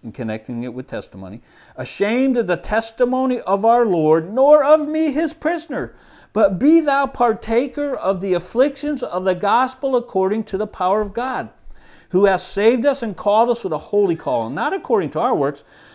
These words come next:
but according to his own purpose and grace, which was given us in Christ Jesus before the world began,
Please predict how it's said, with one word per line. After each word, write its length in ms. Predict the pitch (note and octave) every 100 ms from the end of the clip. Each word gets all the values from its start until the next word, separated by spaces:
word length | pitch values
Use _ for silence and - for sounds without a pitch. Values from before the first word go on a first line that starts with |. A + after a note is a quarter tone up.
| -
but 120 | - C4
according 380 | C4 B3+ B3
to 120 | - F#3
his 200 | A#3+ D4
own 200 | D4 C4
purpose 380 | C4 B3 A#3
and 120 | A3+ F3+
grace, 340 | G#3+ A#3 A3+
which 180 | F#3+ F#3
was 200 | F3+ D#3+
given 420 | - D4 E4 C#4+
us 180 | A#3 G3+
in 100 | G3
Christ 360 | F#3+ F#3+ F3+
Jesus 380 | G#3 G#3 F#3+ A3
before 500 | - E3 - A#3+ A#3
the 60 | B3+
world 240 | E3+ F3+
began, 500 | G#3 B3 C#4 B3+ E3+